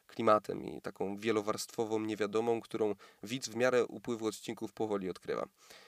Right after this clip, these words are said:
No i wreszcie po trzecie, naprawdę bardzo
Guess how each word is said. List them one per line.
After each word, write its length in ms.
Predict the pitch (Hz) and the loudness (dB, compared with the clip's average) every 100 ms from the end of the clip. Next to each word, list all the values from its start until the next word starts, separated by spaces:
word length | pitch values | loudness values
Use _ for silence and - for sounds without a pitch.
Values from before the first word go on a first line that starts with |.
| - _ | -20 _
No 80 | 127 | 0
i 40 | |
wreszcie 260 | 151 160 - | 0 -2 -2
po 100 | 135 | -2
trzecie, 460 | - 107 113 117 139 _ _ _ - | 0 2 4 2 0 _ _ _ -4
naprawdę 480 | 104 117 110 107 | 0 2 0 0
bardzo 640 | 104 113 113 107 101 117 | 2 8 8 8 4 4